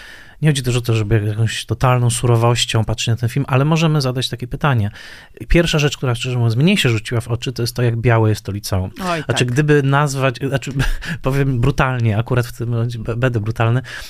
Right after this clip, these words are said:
Speaker 1: że to można się za-, za-, zapytać, czy, czy akcja się dzieje w segregowanym stanie, czy nie. Bo po prostu tam nie ma ani jednego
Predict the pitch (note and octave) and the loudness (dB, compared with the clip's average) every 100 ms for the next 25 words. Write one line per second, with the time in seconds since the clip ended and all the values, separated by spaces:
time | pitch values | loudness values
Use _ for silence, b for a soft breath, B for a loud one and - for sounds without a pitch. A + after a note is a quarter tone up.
0 | B - A#2+ B2 B2 C3 B2+ B2 B2+ C3 | B -6 -2 -2 0 0 0 0 0 0
1 | C3 B2 A#2+ A#2+ A#2+ A#2+ A#2 A#2 B2+ B2 | 0 -2 -4 -6 -4 -4 -2 -4 -4 -6
2 | - B2+ - B2+ C3 - - A#2+ B2 A#2+ | -6 -10 -10 -8 -8 -6 -6 -2 0 0
3 | - A#2+ A#2+ A#2+ A#2+ A#2 A#2+ - A2+ A2 | -2 0 0 2 4 4 2 0 0 0
4 | A2 - A2+ F#2+ - B B A#2+ A#2+ A#2 | 0 0 0 0 -6 B B -4 -2 -2
5 | A#2+ C#3+ - B2 B2+ B2+ B2 B2 - C#3+ | -4 -4 -4 -2 -2 0 -2 -4 -4 -2
6 | C#3+ C#3 B2 A#2+ B2 A2+ A2+ A#2 | -2 -2 -2 -2 0 2 2 0